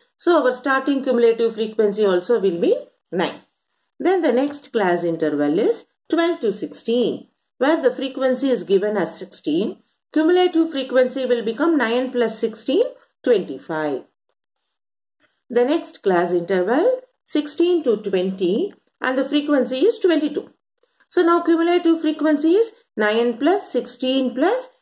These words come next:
twenty-two, which is forty-seven. The next class interval, twenty to twenty-four, which is eighteen. Now cumulative frequency is nine plus sixteen plus twenty-two plus eighteen,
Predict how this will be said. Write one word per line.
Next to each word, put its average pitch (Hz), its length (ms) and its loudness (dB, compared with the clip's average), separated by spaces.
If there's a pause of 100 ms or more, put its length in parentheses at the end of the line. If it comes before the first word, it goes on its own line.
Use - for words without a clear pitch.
(120)
twenty-two, 185 680 0 (220)
which 226 220 -2
is 480 220 2 (180)
forty-seven. 175 880 0 (1000)
The 240 160 2
next 381 320 -2
class 165 300 0
interval, 165 680 0 (220)
twenty 247 400 2
to 277 180 2
twenty-four, 196 760 0 (240)
which 277 220 -2
is - 280 -4
eighteen. 202 640 0 (280)
Now 320 240 2
cumulative 302 540 2
frequency 294 540 0
is 440 180 0 (280)
nine 233 380 0
plus 262 280 0
sixteen 240 460 0
plus 240 220 0
twenty-two 226 480 2
plus 254 380 0
eighteen, 240 480 0